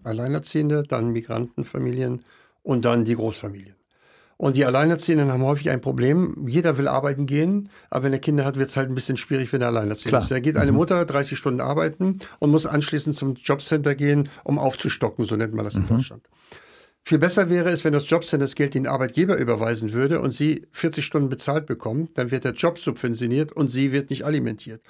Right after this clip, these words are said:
Speaker 1: Das gibt ihr ein besseres Gefühl,
Speaker 2: Mhm.
Speaker 1: es gibt ihr eine Perspektive und eine Würde, die man ihr so nicht gibt, sondern ihr nimmt. Und ihr Kind oder ihre Kinder wird auf sie aufschauen und sagen,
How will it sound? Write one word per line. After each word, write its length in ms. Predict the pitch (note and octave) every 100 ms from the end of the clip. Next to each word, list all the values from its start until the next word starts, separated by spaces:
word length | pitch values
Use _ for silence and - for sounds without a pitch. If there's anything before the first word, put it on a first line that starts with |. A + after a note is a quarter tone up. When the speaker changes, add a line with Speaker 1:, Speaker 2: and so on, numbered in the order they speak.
| - -
Speaker 1:
Das 200 | - C3
gibt 180 | F3+ D#3
ihr 80 | B2+
ein 140 | C#3+
besseres 420 | C3+ D3 C#3 C3
Gefühl, 500 | - B2 C#3+ D3 G3
Speaker 2:
Mhm. 280 | B3+ - F#2+
Speaker 1:
es 160 | G2 -
gibt 180 | D#3+ D#3
ihr 60 |
eine 80 | C3+
Perspektive 680 | C3+ B2 - A#2 - E3 D3+
und 120 | C#3+
eine 200 | B2 A2
Würde, 380 | A#2+ C#3+ E3 F3 - -
die 100 | -
man 140 | C3 C#3
ihr 180 | E3 C#3
so 200 | C3 C3
nicht 240 | B2 -
gibt, 200 | - -
sondern 280 | - C3 C#3
ihr 140 | C3+
nimmt. 320 | C3 A#2 G2+
Und 200 | - C3
ihr 140 | C#3 C#3
Kind 380 | E3 G3 A#3+ - -
oder 140 | C#3
ihre 160 | C3+ A#2+
Kinder 320 | A#2+ F3 D#3
wird 80 | C#3+
auf 140 | B2
sie 100 | -
aufschauen 320 | C#3+ C#3+ D3
und 60 | C3
sagen, 200 | C3+ B2+